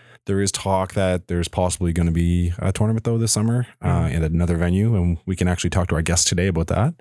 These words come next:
Speaker 2: Yeah, I'm sure he
Speaker 1: Seeing
Speaker 2: knows a
Speaker 1: he's
Speaker 2: little
Speaker 1: the
Speaker 2: bit.
Speaker 1: manager of the Canadian Nationals, or
Speaker 2: Yeah.
Speaker 1: National Championship, sorry.
Speaker 2: Yeah.
Speaker 1: Mike Brancho.
Speaker 2: Yeah.
Speaker 1: Bonjour.
Speaker 2: So, yeah, we'll find out more
Speaker 1: Yeah,
Speaker 2: from Mike
Speaker 1: it's
Speaker 2: on
Speaker 1: too
Speaker 2: that.
Speaker 1: bad. Um, we've been going hard, though.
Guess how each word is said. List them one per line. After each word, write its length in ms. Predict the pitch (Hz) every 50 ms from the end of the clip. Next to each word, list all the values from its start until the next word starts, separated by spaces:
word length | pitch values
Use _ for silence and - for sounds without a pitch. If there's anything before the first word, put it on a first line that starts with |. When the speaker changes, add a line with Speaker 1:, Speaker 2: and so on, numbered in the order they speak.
| _
Speaker 2:
Yeah, 120 | 139 139 135
I'm 60 | 135
sure 180 | 135 - 151 139
he 120 | 151 135
Speaker 1:
Seeing 140 | 123 123 123
Speaker 2:
knows 180 | 90 90 90 85
a 40 |
Speaker 1:
he's 60 | - -
Speaker 2:
little 200 | 143 139 131 123
Speaker 1:
the 200 | 120 120 117 -
Speaker 2:
bit. 100 | 127 139
Speaker 1:
manager 300 | 95 92 90 85 - 90
of 80 | 82
the 100 | 80 82
Canadian 260 | - - 92 87 85
Nationals, 560 | 82 82 82 82 - 107 117 147 143 - - -
or 80 | - 110
Speaker 2:
Yeah. 60 | 92
Speaker 1:
National 400 | 92 101 98 92 - - 92 90
Championship, 500 | 85 - 101 92 - 107 98 - 156 -
sorry. 260 | - 95 101 147 190 - _
Speaker 2:
Yeah. 180 | 151 139 127 - - - _ _ _ _ -
Speaker 1:
Mike 160 | - 80 -
Brancho. 340 | - 80 80 - - 156 180 - _ _ _ -
Speaker 2:
Yeah. 120 | 147 - - - - -
Speaker 1:
Bonjour. 360 | 147 151 85 82 - 165 190 - _ _ - - - - - - - -
Speaker 2:
So, 140 | - -
yeah, 160 | 175 165 143 143
we'll 120 | 151 143
find 200 | 139 - 143 143
out 140 | 139 - - - - - - - - - _
more 120 | 135 131
Speaker 1:
Yeah, 260 | - 165 156 143 117
Speaker 2:
from 60 | 110 104
Mike 200 | 95 139 139 123
Speaker 1:
it's 100 | 120 113
Speaker 2:
on 60 | 113
Speaker 1:
too 100 | 117 190 139
Speaker 2:
that. 340 | 117 107 104 110 113 117 117 - - - - -
Speaker 1:
bad. 300 | 120 110 110 110 113 113
Um, 240 | 113 113 110 107 110
we've 180 | 123 139 175
been 100 | 190 214
going 200 | 180 151 131 120 101
hard, 240 | 107 107 117 127 113
though. 280 | 120 131 160 214 202